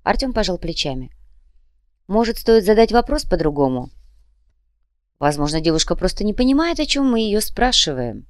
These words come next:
"Она не производит впечатления такой дуры", не согласилась Яна. "Но она немного волнуется", хмыкнул Артем.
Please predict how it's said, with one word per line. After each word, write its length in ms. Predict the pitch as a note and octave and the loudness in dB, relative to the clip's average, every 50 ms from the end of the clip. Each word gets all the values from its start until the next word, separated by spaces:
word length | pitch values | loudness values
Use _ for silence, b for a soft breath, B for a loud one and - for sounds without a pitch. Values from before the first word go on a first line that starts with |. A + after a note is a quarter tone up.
| - - - _ _ _ _ _ _ _ _ _ _ _ _ _ _ _ _ _ _ _ | -20 -20 -20 _ _ _ _ _ _ _ _ _ _ _ _ _ _ _ _ _ _ _
"Она 380 | - C3+ C#3 C#3 C#3 C#3 C3 | -8 -6 -4 -4 -2 -2 -2
не 120 | C3 C#3 C#3+ | -2 -4 -4
производит 580 | - F3+ G3 A3 A#3 B3+ A#3+ B3 G#3 D#3 C#3 | -4 -4 -4 -4 -4 -4 -4 -4 -4 -4 -8
впечатления 600 | - - - D3 - D3 - - C#3+ C3+ C3 C#3 | -8 -8 -8 -8 -8 -8 -8 -6 -6 -4 -4 -6
такой 320 | C3 - C#3+ - - G3+ G3+ | -4 -6 -6 -6 -8 -10 -10
дуры", 320 | - D#3 B2+ B2+ A#2 G#2+ A#2+ - - _ _ _ - _ _ | -10 -10 -8 -8 -8 -8 -10 -16 -20 _ _ _ -20 _ _
не 80 | - D3 | -12 -8
согласилась 640 | - - C#3+ D3+ D3+ - - D3+ C#3 C#3 - - | -8 -6 -4 -4 -4 -4 -4 -6 -6 -6 -6 -6
Яна. 320 | C#3+ C#3 C3 B2 B2+ B2+ C3 - - - - - - - _ _ _ _ _ _ _ _ _ - | -6 -6 -6 -6 -8 -12 -14 -18 -20 -20 -20 -20 -20 -20 _ _ _ _ _ _ _ _ _ -6
"Но 180 | D3+ D#3 C#3+ | -4 0 0
она 160 | C#3 C3 B2 | 2 2 2
немного 320 | B2+ C3+ C#3+ D#3 E3+ F3 A#3 | 0 0 0 0 2 2 4
волнуется", 680 | B3+ D#4 E4 D4+ B3+ G3 F3+ F3+ E3+ - - - - C#3+ - - - - _ _ | 4 6 4 4 4 2 0 -2 -2 -4 -6 -6 -8 -8 -12 -20 -20 -20 _ _
хмыкнул 520 | _ - - F3 F3 E3 - - D#3+ D#3+ E3 | _ -16 -8 -6 -6 -6 -6 -6 -6 -4 -4
Артем. 420 | E3 D#3+ - - D#3+ D#3 D#3 D3+ | -4 -4 -4 -4 -6 -8 -8 -10